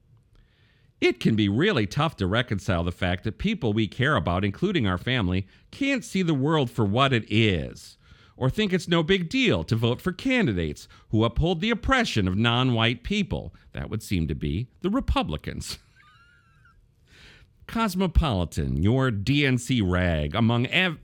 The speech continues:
many D N C rags that call themselves women's magazines. But we have to learn to protect ourselves when people show us who they are. Unless your family is actively asking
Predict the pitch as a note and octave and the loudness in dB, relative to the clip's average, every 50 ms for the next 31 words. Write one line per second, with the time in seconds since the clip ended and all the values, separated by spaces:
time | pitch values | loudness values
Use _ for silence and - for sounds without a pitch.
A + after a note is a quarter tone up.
0 | - - A#2 C3 E3 G3 F#3 C#3+ A#2 A#2+ B2+ B2 A#2 B2+ C3+ C#3 C3+ B2+ B2+ - | -2 0 2 4 4 4 4 2 2 0 0 -2 -2 -2 0 0 0 0 -2 -2
1 | C3 B2 A#2 B2+ B2 A2 G#2 G2+ G2+ G#2 - - - - - - - - A2+ - | -2 -2 0 0 0 0 0 0 -2 -4 -8 -12 -16 -20 -20 -10 -6 -6 -4 -4
2 | - B2+ A#2+ A2+ A2 A2 A2 - - G#2 G2 F#2 F2+ - - _ - _ - G3 | -2 -2 -2 0 0 0 0 0 0 0 0 0 -2 -4 -8 _ -18 _ -4 -2
3 | G#3+ F#3+ D3+ A#2+ G#2+ - A#2+ C#3 E3 E3 E3 D#3+ C#3+ C#3 A#2+ G#2 F#2 D2+ C#2 B1+ | 0 2 2 2 0 0 0 -2 0 0 0 0 0 -2 -2 -2 -2 -4 -4 -4
4 | B1 - - - - - - _ _ _ _ _ - _ _ _ _ _ _ _ | -8 -10 -12 -18 -20 -20 -20 _ _ _ _ _ -20 _ _ _ _ _ _ _
5 | _ _ _ _ _ _ _ _ _ _ _ _ _ _ _ _ _ _ _ _ | _ _ _ _ _ _ _ _ _ _ _ _ _ _ _ _ _ _ _ _
6 | _ - - _ _ _ _ - - G#2+ A#2+ D3+ D#3 D#3+ D#3+ - - E3+ F3 G3 | _ -20 -20 _ _ _ _ -8 -4 0 2 2 2 2 0 0 0 2 2 2
7 | G#3 G#3+ G#3 F#3+ - - G#3 E3+ - - A#3+ B3+ - - - F3 C#3 C3 - C#3 | 2 2 2 0 0 -2 -6 -4 -4 -4 -4 -4 -4 -4 -2 -2 -2 0 2 2
8 | A2+ G2 G2 - A#2+ G#2+ G#2 - - F#3+ F#3 - F#3 D#3+ - - F#3 F#3+ E3+ D#3 | 2 2 0 0 -2 -4 -2 -2 -4 -4 -4 -4 -4 -4 -2 -2 -2 0 0 0
9 | C#3 - - - F3 E3+ D#3+ D#3+ D#3 D#3 E3 D#3 C3+ F#2 C#2+ D2+ - - - - | -2 -2 0 0 0 2 0 0 0 0 0 0 0 0 -2 -4 -6 -10 -16 -14
10 | - - A#2+ D3 G3 G3+ - - G#3 G3+ - - G3+ G3 G3 F#3+ F3+ E3 D3+ C3 | -4 0 0 2 2 0 0 0 -2 -2 0 0 0 0 2 2 2 2 0 0
11 | - - - D3 F3+ G3+ G3 - F#3+ D#3+ D#3+ E3+ D#3+ - C3 E3 F#3+ F#3+ - - | -2 -2 0 2 2 2 0 -2 -4 -2 -2 -2 -2 0 0 0 0 0 0 -2
12 | D#3 B2 A#2+ A#2+ | 0 0 0 0